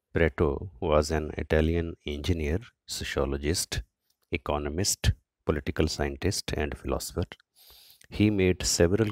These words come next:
important contributions to economics, particularly in the study of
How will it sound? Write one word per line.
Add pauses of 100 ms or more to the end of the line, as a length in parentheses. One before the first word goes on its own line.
(160)
important
contributions
to
economics, (500)
particularly
in
the
study
of